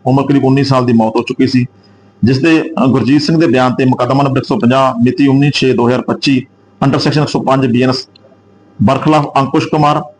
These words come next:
ਆਕਾਸ਼ ਕੁਮਾਰ, ਨਿਖਲ ਕੁਮਾਰ, ਵੀਕੂ, ਵਿਸ਼ਾਲ, ਓਂਕਾਰ ਸਿੰਘ ਖੰਜੂਰਾ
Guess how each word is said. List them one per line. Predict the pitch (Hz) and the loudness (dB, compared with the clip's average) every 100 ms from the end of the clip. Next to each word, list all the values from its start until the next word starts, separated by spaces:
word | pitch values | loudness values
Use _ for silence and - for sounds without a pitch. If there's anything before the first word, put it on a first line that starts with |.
| _ | _
ਆਕਾਸ਼ | 123 131 131 - | -4 0 0 0
ਕੁਮਾਰ, | 156 147 147 143 _ - | 0 0 0 -6 _ 0
ਨਿਖਲ | 113 123 151 | 2 2 0
ਕੁਮਾਰ, | 147 147 139 139 - - _ _ _ 110 | 0 2 2 0 -4 -16 _ _ _ 0
ਵੀਕੂ, | 107 139 147 160 156 | 2 2 2 4 4
ਵਿਸ਼ਾਲ, | 120 123 120 135 - - - _ _ - | 0 0 2 2 0 -8 -20 _ _ -2
ਓਂਕਾਰ | 139 135 139 139 | -2 2 2 2
ਸਿੰਘ | - 156 156 - _ _ - | 0 -2 -2 -8 _ _ -2
ਖੰਜੂਰਾ | 135 127 139 147 147 | 2 2 4 2 0